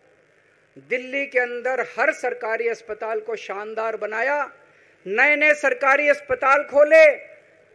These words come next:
गली गली में मोहल्ला क्लिनिक खोला, लोगों की, चाहे अमीर हो चाहे गरीब हो,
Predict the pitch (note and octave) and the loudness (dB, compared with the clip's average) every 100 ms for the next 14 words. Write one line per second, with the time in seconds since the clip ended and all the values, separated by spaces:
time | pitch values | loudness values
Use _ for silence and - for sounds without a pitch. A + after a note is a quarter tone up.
0 | _ E3 D#3 D4 D#4+ D#4+ D4 D#4 D#4 D#4 | _ -6 0 0 0 4 4 4 2 2
1 | C#4 A3+ B3+ C#4 D#4 D#4+ D#4 D#4 D#4+ - | 2 0 0 2 0 2 -2 -2 -4 4
2 | D4 D#4 D#4+ B3+ - - - - _ _ | 6 8 6 4 2 -14 -20 -20 _ _
3 | _ F#3 C4 D#4+ D#4+ E4+ E4+ E4 D#4+ D4+ | _ 4 8 10 8 4 2 -2 2 4
4 | C#4+ C#4+ C#4+ E4+ F4 E4 D#4+ D4 C#4 C4+ | 6 6 4 0 4 4 6 2 4 2
5 | D#4+ F4 E4+ C#4 D#3 | 0 0 2 2 0